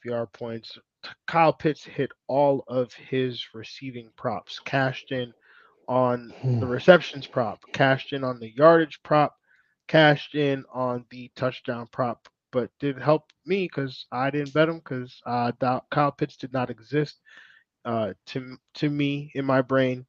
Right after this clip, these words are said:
Speaker 1: Um, you know, basically as of last week when we s-, we declared him a sniff snip, except for the, the leagues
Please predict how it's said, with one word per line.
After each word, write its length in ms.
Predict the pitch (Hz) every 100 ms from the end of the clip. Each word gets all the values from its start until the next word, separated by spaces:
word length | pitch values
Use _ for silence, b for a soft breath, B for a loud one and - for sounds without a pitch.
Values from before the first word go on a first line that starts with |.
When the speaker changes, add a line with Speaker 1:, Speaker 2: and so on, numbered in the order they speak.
| _ _ _ _ _
Speaker 1:
Um, 420 | 113 113 107 107 110 _ _ _ _
you 120 | 131
know, 340 | 120 110 104 104 _ _ _ _ _
basically 540 | 139 131 - - 127 117
as 240 | 117 110
of 300 | 113 110 104 - -
last 420 | - 123 113 - -
week 220 | 123 -
when 100 | 117
we 100 | 117
s-, 180 | - - _
we 80 | -
declared 360 | - 127 113
him 80 | 104
a 40 |
sniff 300 | 104 - 104
snip, 260 | - 113 104
except 300 | - - 175
for 100 | 165
the, 160 | 147 131 -
the 80 | 131
leagues 340 | 123 123 -